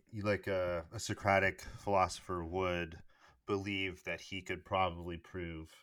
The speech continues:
that everybody, on some level, uh, requ-, li-, puts limits on God, that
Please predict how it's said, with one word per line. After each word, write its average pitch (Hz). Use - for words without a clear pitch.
that 95
everybody, 95
on 104
some 110
level, 87
uh, 95
requ-, 101
li-, 123
puts 143
limits 117
on 92
God, 80
that 98